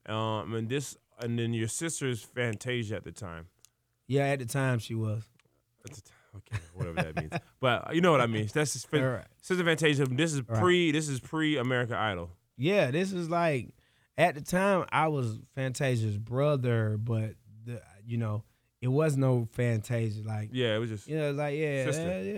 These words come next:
Speaker 1: Your
Speaker 2: little
Speaker 1: older
Speaker 2: sister,
Speaker 1: sister.
Speaker 2: yeah.
Speaker 1: That's your
Speaker 2: You know,
Speaker 1: little
Speaker 2: my,
Speaker 1: sister?
Speaker 2: yeah.
Speaker 1: Oh, okay, okay, okay.
Speaker 2: She
Speaker 1: So
Speaker 2: just became my older sister, and I'm cool with that. You know what I'm
Speaker 1: <laughs>
Speaker 2: saying? You know
Speaker 1: All right,
Speaker 2: what I'm
Speaker 1: so what,
Speaker 2: saying?
Speaker 1: so what year was that American Idol?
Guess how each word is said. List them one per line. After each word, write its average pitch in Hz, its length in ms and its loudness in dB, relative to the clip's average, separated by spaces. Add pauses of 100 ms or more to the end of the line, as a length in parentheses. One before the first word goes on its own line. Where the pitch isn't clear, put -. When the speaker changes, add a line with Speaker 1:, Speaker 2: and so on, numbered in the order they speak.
(100)
Speaker 1:
Your 180 60 -4
Speaker 2:
little 127 200 -2
Speaker 1:
older 135 180 2
Speaker 2:
sister, 143 180 -2
Speaker 1:
sister. - 160 -8
Speaker 2:
yeah. 104 340 -6 (260)
Speaker 1:
That's 139 140 -4
your 143 80 0
Speaker 2:
You 131 40 2
know, 147 100 6
Speaker 1:
little 165 140 2
Speaker 2:
my, 151 80 2
Speaker 1:
sister? 151 180 -2
Speaker 2:
yeah. 196 400 -4 (120)
Speaker 1:
Oh, 190 200 8
okay, 208 180 2
okay, 196 240 4
okay. 170 380 0 (480)
Speaker 2:
She - 120 -4
Speaker 1:
So 170 100 8
Speaker 2:
just 202 160 4
became 208 420 0
my 180 180 0
older 165 300 -2
sister, 139 420 -8
and 135 120 -4
I'm 170 220 -4
cool 202 260 -2
with 180 200 0
that. 123 280 -2
You 139 120 -2
know 151 140 2
what 151 200 -2
I'm 190 60 8
Speaker 1:
<laughs> - 0 -
Speaker 2:
saying? 175 100 8 (1000)
You 139 120 -2
know 156 60 6
Speaker 1:
All 170 60 12
right, 180 80 12
Speaker 2:
what 170 100 8
I'm 165 40 4
Speaker 1:
so 190 120 8
what, 202 180 8
Speaker 2:
saying? 147 140 0 (400)
Speaker 1:
so 175 220 2
what 165 340 6
year 151 280 4
was 147 240 4
that 131 300 2 (360)
American 131 420 -2
Idol? 101 420 0